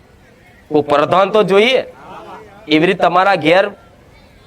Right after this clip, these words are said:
તમને કદાચ શંકા લાગતી હોય કે અમારી મેલડી હશે કે નહીં,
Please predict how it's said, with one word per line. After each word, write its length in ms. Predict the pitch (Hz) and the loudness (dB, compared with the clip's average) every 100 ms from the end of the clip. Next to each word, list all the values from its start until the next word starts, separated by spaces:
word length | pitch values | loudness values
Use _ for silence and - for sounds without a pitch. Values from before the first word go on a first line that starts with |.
| - - | -20 -10
તમને 340 | - 139 165 190 | -2 2 4 4
કદાચ 440 | 185 185 202 196 | 4 4 2 2
શંકા 320 | 170 165 208 | 0 2 2
લાગતી 360 | 208 190 - 214 | 4 2 2 4
હોય 120 | 220 | 4
કે 80 | 214 | 6
અમારી 280 | 190 202 214 | 4 4 4
મેલડી 360 | 175 175 208 | 4 4 6
હશે 260 | 175 147 226 | 4 4 2
કે 100 | 208 | 4
નહીં, 280 | 220 254 | 2 2